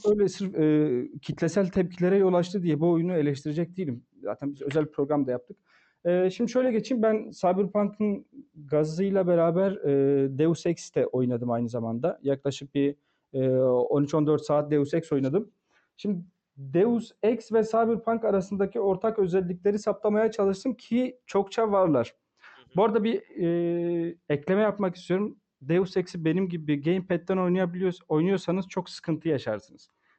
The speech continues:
Speaker 2: Benim şimdi, e, son yıllarda bir oyun alışkanlığım var. Oyunları artık, e, mouse ve, e, klavyeyle oynayamıyorum yani. Problem çekiyorum, yapamıyorum. El vüc-, e, koordinasyonum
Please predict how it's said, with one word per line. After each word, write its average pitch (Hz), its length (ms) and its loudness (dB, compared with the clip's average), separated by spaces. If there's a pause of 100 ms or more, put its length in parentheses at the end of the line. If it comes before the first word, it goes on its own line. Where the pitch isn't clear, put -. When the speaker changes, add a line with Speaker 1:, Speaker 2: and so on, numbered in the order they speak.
(120)
Speaker 2:
Benim 185 220 2
şimdi, 196 480 0
e, 156 80 -2
son 185 220 -2
yıllarda 180 500 0
bir 190 220 -2
oyun 160 220 0
alışkanlığım 175 680 -2
var. 180 180 0
Oyunları 156 400 0
artık, 170 240 -4 (180)
e, 135 40 -6
mouse 147 680 -2
ve, 139 200 0 (480)
e, 123 180 -6
klavyeyle 151 520 2
oynayamıyorum 170 720 2
yani. 117 220 -2
Problem 220 360 0
çekiyorum, 170 440 -2
yapamıyorum. 170 500 0
El 160 160 4
vüc-, 156 220 -4 (360)
e, - 260 -6
koordinasyonum 175 840 -2